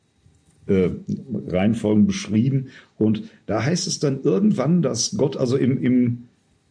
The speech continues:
im Zuge der Schöpfung, nicht am ersten und nicht am zweiten Tag, sondern erst im Zuge der Schöpfung,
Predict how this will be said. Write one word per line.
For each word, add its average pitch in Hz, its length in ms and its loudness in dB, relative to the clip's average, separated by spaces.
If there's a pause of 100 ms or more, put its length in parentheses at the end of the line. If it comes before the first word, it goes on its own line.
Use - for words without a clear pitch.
im 120 140 -2
Zuge 202 340 0
der 117 120 0
Schöpfung, 143 640 -2
nicht 180 260 4
am 117 140 0
ersten 135 320 0
und 123 80 2
nicht 127 140 2
am 98 120 0
zweiten - 380 -2
Tag, 101 160 -2
sondern 101 280 4
erst 135 240 -2
im 131 140 0
Zuge 180 320 2
der 131 140 2
Schöpfung, 151 640 0